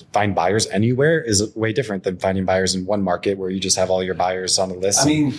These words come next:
Speaker 2: uh, at, at least if you're gonna do multiple marketing channels, the smart thing would be, like what Robert said, go, go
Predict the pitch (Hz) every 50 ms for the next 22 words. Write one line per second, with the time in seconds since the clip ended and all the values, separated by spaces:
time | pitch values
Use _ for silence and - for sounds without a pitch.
0 | - - - - - _ 214 - - _ - - 139 131 143 - 147 151 160 156
1 | - 147 139 139 135 139 139 165 190 220 202 - - 170 - - 151 147 139 143
2 | 135 120 131 127 123 120 123 127 123 123 120 117 110 113 113 113 - 123 123 120
3 | 117 - - 127 127 131 131 135 123 - 107 113 110 - - - 131 131 131 127
4 | - - 131 120 117 113 110 107 95 107 113 107 107 107 107 104 104 107 104 -
5 | 117 117 110 107 101 - - 107 101 - - - 123 131 127 123 123 117 107 -
6 | - - 104 107 127 131 131 123 110 98